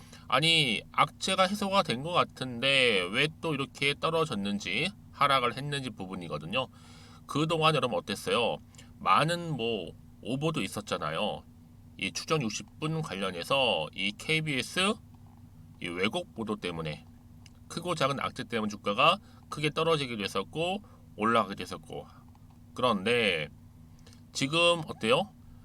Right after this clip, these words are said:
케이비에스 왜곡 보도 조정 결정에 따라서 한번 강세를 보였었잖아요. 특히 언론중재위원회가 이 테라사이언스가 요청했던 추정 육십 분의 왜곡 보도에 대해서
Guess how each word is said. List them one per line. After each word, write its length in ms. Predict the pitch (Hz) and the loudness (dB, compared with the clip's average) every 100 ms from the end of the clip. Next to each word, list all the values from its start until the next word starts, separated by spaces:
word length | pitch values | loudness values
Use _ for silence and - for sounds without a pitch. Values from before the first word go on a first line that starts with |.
| - - - | -20 -20 -6
케이비에스 360 | - 180 185 156 | 0 0 0 0
왜곡 320 | 107 170 160 | 0 -4 -6
보도 420 | 165 160 156 156 151 | -4 -2 2 0 -2
조정 380 | 123 196 202 196 | -4 0 2 2
결정에 480 | 110 104 127 127 123 | 0 0 -2 -4 -4
따라서 380 | 104 95 95 117 | 0 2 0 -2
한번 320 | 113 110 104 | 0 0 -2
강세를 600 | - 98 120 147 131 123 | -2 -4 -2 0 0 0
보였었잖아요. 760 | 101 92 90 78 82 78 131 208 | -2 -2 -2 -6 -6 -4 -4 -4
특히 200 | 139 151 | -2 2
언론중재위원회가 1400 | 117 139 185 185 160 131 131 143 117 107 110 104 120 135 | 2 2 0 -2 -6 -8 -4 -2 0 0 0 0 2 2
이 140 | 98 101 | 2 -4
테라사이언스가 960 | - 180 185 165 190 180 160 156 151 | -2 2 2 2 0 -2 -4 -4 -2
요청했던 760 | 104 - 135 120 - - 120 120 | -2 -6 -6 -8 -6 -4 -4 -4
추정 220 | - 147 | -6 -6
육십 320 | 117 104 - | -4 -8 -12
분의 220 | - 110 95 | -6 -4 -2
왜곡 360 | 87 101 156 | -4 -4 -6
보도에 340 | 139 123 110 101 | -6 -4 -2 -2
대해서 440 | 80 80 147 | -4 2 4